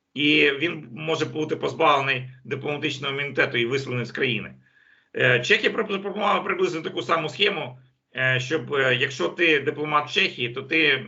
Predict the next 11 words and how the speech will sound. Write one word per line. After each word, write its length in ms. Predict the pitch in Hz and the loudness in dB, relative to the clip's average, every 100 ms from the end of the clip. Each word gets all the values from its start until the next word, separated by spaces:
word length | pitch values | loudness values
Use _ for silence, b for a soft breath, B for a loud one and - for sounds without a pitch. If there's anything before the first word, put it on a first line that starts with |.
| - | -12
для 240 | 113 117 | -10 -6
того, 180 | 139 160 | -2 0
щоб, 360 | - 151 - 147 | 0 -4 -4 0
е, 160 | 127 | 2
поїхати, 520 | 127 143 143 143 131 131 | 2 -2 -2 -2 -2 -2
наприклад, 460 | 131 131 127 127 b b b | -2 0 0 -2 b b b
в 520 | - 110 127 120 117 | -10 0 4 6 4
Словаччину 600 | 117 143 139 151 - 127 | 2 0 2 2 0 -6
або 440 | 123 120 117 117 b b b _ _ _ | -4 -2 -4 -6 b b b _ _ _
в 260 | - 107 | -18 -8
Угорщину 640 | 135 160 190 - 117 104 | -2 0 0 -4 -8 -10